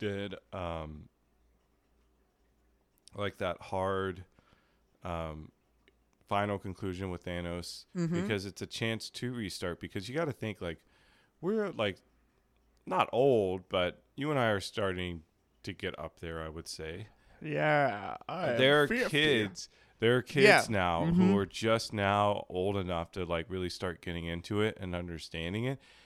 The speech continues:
Speaker 1: They have this huge backlog
Speaker 2: Yep.
Speaker 1: of movies.
Speaker 2: Honestly, I don't think anything is gonna compare now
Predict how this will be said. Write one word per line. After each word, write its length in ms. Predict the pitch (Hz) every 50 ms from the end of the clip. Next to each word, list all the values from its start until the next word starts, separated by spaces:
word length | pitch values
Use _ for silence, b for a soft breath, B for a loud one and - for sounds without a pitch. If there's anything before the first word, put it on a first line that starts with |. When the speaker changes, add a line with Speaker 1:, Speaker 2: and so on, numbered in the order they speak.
| b b
Speaker 1:
They 100 | b 110
have 140 | 117 120 107
this 260 | 107 104 98 - -
huge 840 | - - - - - 127 127 131 135 139 135 135 131 113 - - _ -
backlog 840 | - 92 98 110 113 - - - 95 87 82 80 78 76 76 78 -
Speaker 2:
Yep. 340 | 123 123 123 131 143 151 b b b b b b b b -
Speaker 1:
of 220 | - 101 90 -
movies. 840 | 95 98 101 113 123 113 98 87 73 71 69 76 - - - - - - _ _ _ _ -
Speaker 2:
Honestly, 540 | 147 151 165 185 214 208 - - 226 226 226 220 226 - _ _ b b b b b b b _ _ _ - - _ _ _ -
I 80 | - 147
don't 160 | 160 165 -
think 200 | 165 156 151 - _ _ _ _ _ -
anything 640 | - 80 80 135 135 139 139 139 - 143 131 127 131
is 120 | 131 131
gonna 200 | - 127 117 117 -
compare 720 | - 131 127 - - 131 123 120 117 117 117 - - - _ _ _ _ _ _ _ _ _ _ _ -
now 600 | 143 139 135 127 123 117 113 107 - 78 120 -